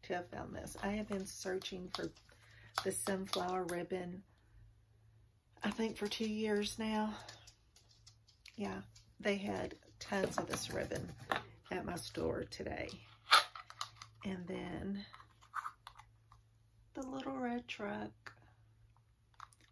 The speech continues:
So, got those. These I picked up at the store by work. And it's just the,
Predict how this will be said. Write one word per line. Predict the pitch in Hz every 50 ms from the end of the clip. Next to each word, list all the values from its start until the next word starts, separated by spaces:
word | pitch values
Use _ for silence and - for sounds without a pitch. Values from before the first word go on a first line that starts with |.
| - - - -
So, | - - - - - - - - 202 - - - - - - - - - - - - - - - - - - - - - - _ -
got | - 240 294 302 - -
those. | - 208 202 202 196 202 202 202 202 208 214 220 233 240 - - - - - - - - - - - - -
These | 202 233 240 247 247 254 254 247 - - -
I | 208 208
picked | 208 - - - 214 208 - - - - -
up | 196 202 196 196 196 196 185 - - - - - - - - - - - - - - - - - - -
at | 190 196 -
the | -
store | - - - - 208 196 185 185 185 185 185 185 185 185 185 185 190 196 - - - - - - - - - - - - - - - - - - - - - - - - - _ - - - - _ _ _ - - - -
by | 202 208 214
work. | 214 202 180 165 - - - - - - - - - - - - - - - - - - - - - - _
And | - 202 196
it's | 196 190 170 - - - -
just | - - 190 185 185 - - - - - -
the, | 202 180 180 175 175 175 175 - -